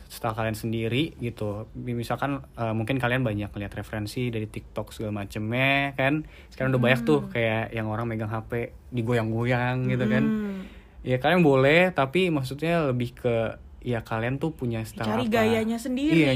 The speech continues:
Speaker 1: cari
Speaker 2: gitu
Speaker 1: gaya
Speaker 2: kan.
Speaker 1: sendiri gitu. Dan kedepanin itu sih, eh,
Speaker 2: Mm-mm.
Speaker 1: story apa yang pengen kalian angkat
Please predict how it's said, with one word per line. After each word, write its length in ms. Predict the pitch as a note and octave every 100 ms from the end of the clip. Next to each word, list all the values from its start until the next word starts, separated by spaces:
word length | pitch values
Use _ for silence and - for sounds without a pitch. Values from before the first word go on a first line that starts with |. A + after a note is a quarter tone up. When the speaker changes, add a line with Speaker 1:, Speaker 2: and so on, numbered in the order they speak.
| B2+
Speaker 1:
cari 200 | A#2+ G#2+
Speaker 2:
gitu 60 |
Speaker 1:
gaya 120 | G#2
Speaker 2:
kan. 80 | -
Speaker 1:
sendiri 280 | A#2 B2 B2+
gitu. 360 | A2 A2 - G2+ F#2+ - - - -
Dan 360 | A2 A2 G#2+
kedepanin 560 | G#2 A2+ A2+ A2 A2 A2
itu 160 | A#2 B2+
sih, 300 | B2 G2+ G#2 - - -
eh, 60 | A3+
Speaker 2:
Mm-mm. 240 | A2 G#2+
Speaker 1:
story 320 | G#2 A2+ A#2+
apa 320 | A#2 A#2 - D#3+
yang 160 | C#3
pengen 180 | B2+ A2+
kalian 240 | A2 A2
angkat 480 | A2 A2 A2 A2 D#3+